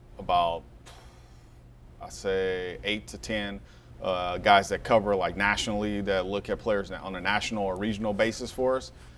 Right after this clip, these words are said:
So it's a lot of information coming up and, and, and, you know, through pipelines. And, uh,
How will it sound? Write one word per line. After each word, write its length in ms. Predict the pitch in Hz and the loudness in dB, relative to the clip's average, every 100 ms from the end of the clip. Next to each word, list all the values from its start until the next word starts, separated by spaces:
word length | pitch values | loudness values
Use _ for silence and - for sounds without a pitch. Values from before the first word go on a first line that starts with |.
| - | -16
So 420 | - 135 107 101 - | 0 6 8 8 4
it's 240 | 110 - | 0 -2
a 60 | 87 | -2
lot 340 | 95 107 113 | 4 6 6
of 80 | 110 | 4
information 640 | 117 113 107 113 - 107 | -2 0 2 2 2 -6
coming 300 | - 107 98 | -6 -4 2
up 300 | 110 113 - - - - 92 | 4 4 2 -20 -20 -16 -10
and, 160 | 95 | -10
and, 240 | - 92 85 | -8 -10 -10
and, 240 | 98 - | -10 -8
you 80 | 110 | -6
know, 160 | 101 92 | -4 -4
through 220 | 101 90 | -6 -6
pipelines. 800 | - 131 117 123 123 117 113 - - - - | 4 4 6 0 0 -4 -8 -16 -20 -20 -8
And, 380 | 98 101 98 98 | -4 -2 -2 2
uh, 480 | 98 95 90 87 | 2 4 2 -2